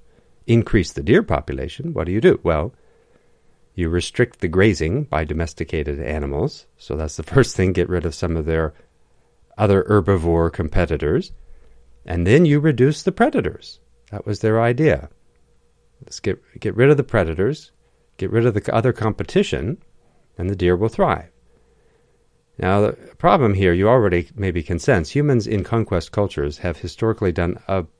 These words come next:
pretty bad job at understanding the role and importance of predators.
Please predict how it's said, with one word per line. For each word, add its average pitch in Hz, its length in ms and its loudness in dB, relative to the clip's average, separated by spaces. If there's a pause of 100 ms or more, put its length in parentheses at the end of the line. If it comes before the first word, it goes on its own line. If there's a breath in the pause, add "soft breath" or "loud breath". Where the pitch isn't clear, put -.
pretty 135 280 2
bad 90 360 0
job 80 420 -2 (640)
at 87 180 -6
understanding 95 600 0
the 85 120 -2
role 85 380 0
and 87 160 -6
importance 76 540 -6
of - 220 -8
predators. 78 640 -2